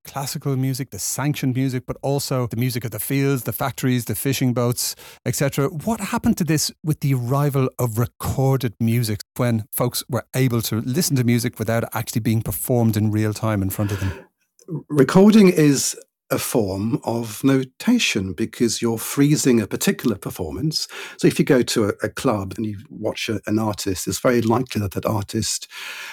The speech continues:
Speaker 2: will sing the song differently night after night.
Speaker 1: Yeah.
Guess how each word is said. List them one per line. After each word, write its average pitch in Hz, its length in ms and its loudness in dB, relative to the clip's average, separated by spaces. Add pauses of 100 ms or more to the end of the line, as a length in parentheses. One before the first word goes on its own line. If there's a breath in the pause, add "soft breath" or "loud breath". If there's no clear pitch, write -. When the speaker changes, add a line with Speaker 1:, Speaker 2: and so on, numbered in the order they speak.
(240 loud breath)
Speaker 2:
will 120 380 4 (120)
sing 135 760 2
the 127 40 -2
song 123 280 2
differently 98 640 -2 (360)
night 110 280 0
after 101 320 -2
night. 110 400 2 (180 loud breath)
Speaker 1:
Yeah. 92 200 2